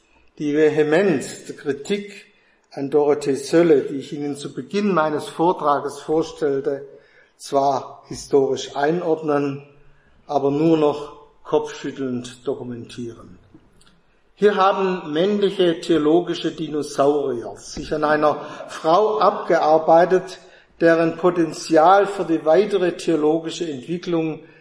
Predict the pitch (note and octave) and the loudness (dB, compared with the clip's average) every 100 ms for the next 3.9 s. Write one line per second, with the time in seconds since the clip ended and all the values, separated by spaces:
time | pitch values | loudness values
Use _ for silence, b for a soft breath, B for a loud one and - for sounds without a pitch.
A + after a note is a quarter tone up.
0 | B - - D3 B2+ F#3 G3+ F#3 D3+ - | B -16 -10 -6 2 2 4 0 -2 -8
1 | - D3 D#3+ - E3 D3+ D3 - b b | 0 0 0 -8 -8 -8 -10 -20 b b
2 | b _ C3 D#3 D3+ - - D3 C#3 - | b _ 2 2 2 -8 -8 -4 -4 -4
3 | A2+ G#2+ C3 A#2+ - - F#2+ _ F2 | -8 -10 -16 -16 -18 -20 -20 _ -20